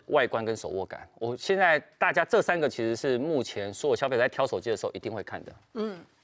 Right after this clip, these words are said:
Speaker 1: 所以我认为啦，我觉得很多手机呢，就像小旭讲的，你可能要拿去外面去摸摸看，然后呢，或者是你想要跟人家完全不一样，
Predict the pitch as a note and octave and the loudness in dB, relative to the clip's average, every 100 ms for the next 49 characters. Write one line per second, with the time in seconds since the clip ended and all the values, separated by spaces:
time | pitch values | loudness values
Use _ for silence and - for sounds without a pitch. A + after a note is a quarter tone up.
0 | _ _ _ _ - D3 C#3+ A2+ G#2+ G#2+ | _ _ _ _ 0 4 4 4 2 4
1 | F3 C3+ F#2+ G2 E2+ E2 - G#2+ G#2 B2+ | 4 4 2 2 -2 -4 0 0 2 2
2 | B2+ A#2+ - - - A#2+ F3 B2 G#2 C3+ | 2 2 -2 -8 -4 0 2 2 0 0
3 | B2+ G#2+ C#3 C3+ G#2 D2+ G2+ F2+ D#2 C#2+ | 0 0 -2 -2 -4 -6 -6 -6 -8 -12
4 | - _ - D3+ B2 A#2 B2+ G#2 - B2 | -14 _ -6 -4 -2 -2 -2 -2 -2 0
5 | A#2+ G#2+ G#2+ E2+ _ _ - A#2 A#2 A#2 | 0 0 -6 -8 _ _ -4 -4 -4 -4
6 | A2+ - G2+ - _ _ - - G#2+ D3+ | -4 -4 -6 -8 _ _ -16 -8 -2 0
7 | B2+ A2+ F3+ A2+ - C3+ B2 G#2 B2+ A#2 | 0 2 4 4 2 0 0 -2 -2 0
8 | A2+ G2+ G2+ G2 C3 G#2 G2+ G2 | 0 0 -2 -6 -2 -2 0 -2